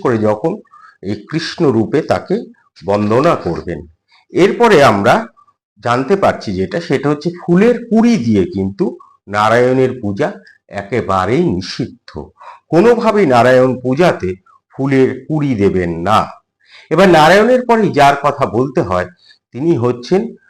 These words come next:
শ্রী মা কালীর কথা। এই মা কালীর একমাত্র প্রিয় ফুল হচ্ছে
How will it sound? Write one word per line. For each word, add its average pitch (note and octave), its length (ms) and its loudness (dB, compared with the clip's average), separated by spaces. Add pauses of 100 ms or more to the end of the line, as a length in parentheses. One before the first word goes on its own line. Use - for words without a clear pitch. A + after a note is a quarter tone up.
(320)
শ্রী - 300 -6 (300)
মা A#2+ 140 6 (140)
কালীর F2 420 -4
কথা। D#2 280 -8 (500)
এই B2+ 80 4 (100)
মা B2 140 6 (160)
কালীর F#3 280 4 (120)
একমাত্র - 540 -2 (160)
প্রিয় C3+ 200 4 (120)
ফুল D3+ 220 0 (120)
হচ্ছে G#2 360 -4